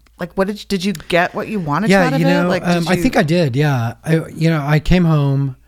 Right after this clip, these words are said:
Speaker 2: It took me forever to unpack. I went back to my house. I had rented my place out to a couple of people while I was gone,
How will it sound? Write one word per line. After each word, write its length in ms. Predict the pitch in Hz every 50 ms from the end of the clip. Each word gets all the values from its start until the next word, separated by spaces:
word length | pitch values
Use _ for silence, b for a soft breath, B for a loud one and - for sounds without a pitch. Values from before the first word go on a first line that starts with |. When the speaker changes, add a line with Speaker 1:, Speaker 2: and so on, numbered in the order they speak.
| _ _ -
Speaker 2:
It 120 | - 147 -
took 140 | 165 135
me 100 | 151 160
forever 500 | 147 - - 127 - - 139 143 135 151 143
to 80 | 139 131
unpack. 380 | 127 117 107 110 104 101 -
I 60 | 160 180
went 160 | 196 196 170
back 180 | 180 170 170 -
to 60 | 170
my 120 | 170 156 143
house. 260 | 120 98 101 - -
I 60 | 151
had 100 | 156 139
rented 540 | 147 156 156 156 - - 160 156 147 139 131
my 200 | 139 143 143 143
place 340 | - - - 151 143 120 -
out 200 | 127 117 117 92 -
to 80 | 127
a 40 | 123
couple 240 | - 123 110 - 120
of 60 | 107
people 260 | - 120 117 - 123
while 160 | 120 117 113
I 80 | 117 120
was 140 | 113 107 -
gone, 340 | 120 113 110 113 110 101